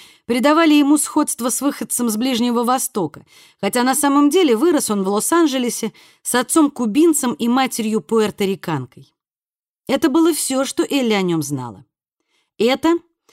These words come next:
и то, что Джон Карло сотрудничал с полицией Лос-Анджелеса, помогая копам под прикрытием.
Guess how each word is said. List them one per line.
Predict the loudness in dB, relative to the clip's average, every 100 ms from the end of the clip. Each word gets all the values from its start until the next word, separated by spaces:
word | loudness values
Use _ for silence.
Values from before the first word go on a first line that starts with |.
| _ _ _ -8
и |
то, | 0 0
что | 2 0
Джон | 0 2 2
Карло | 2 0 2 0
сотрудничал | 0 -2 0 2 0 0 -4
с | -4
полицией | -2 -2 -4 -2 -2
Лос-Анджелеса, | -2 0 2 2 2 -2 -4
помогая | -2 0 0 0 -2
копам | -2 -4 -2 -6
под | -6 -10
прикрытием. | -10 -8 -10 -12 -16 -20 -20